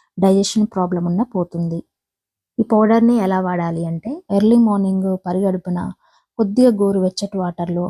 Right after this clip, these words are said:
హాఫ్ టేబుల్ స్పూన్ లేదా వన్ టేబుల్ స్పూన్ వేసుకొని తాగేయాలి. మనం దీన్ని ఎయిర్ టైట్ కంటైనర్లో స్టోర్ చేసుకోవచ్చు, ఎన్ని రోజులైనా ఉంటుంది.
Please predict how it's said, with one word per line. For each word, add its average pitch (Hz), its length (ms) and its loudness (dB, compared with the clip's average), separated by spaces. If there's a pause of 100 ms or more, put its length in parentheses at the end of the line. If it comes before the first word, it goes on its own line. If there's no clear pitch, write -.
హాఫ్ 196 360 -4
టేబుల్ 185 300 -2
స్పూన్ 180 340 -4 (120)
లేదా 185 260 4
వన్ 196 200 0
టేబుల్ 208 280 -2
స్పూన్ 214 220 0
వేసుకొని 202 460 0 (160)
తాగేయాలి. 160 600 0 (720)
మనం 226 360 4
దీన్ని 196 300 0 (100)
ఎయిర్ 202 220 -2
టైట్ 202 320 -2
కంటైనర్లో 185 640 -4
స్టోర్ 190 440 -4
చేసుకోవచ్చు, 180 680 -6 (180)
ఎన్ని 185 180 2
రోజులైనా 180 500 -4
ఉంటుంది. 175 440 -8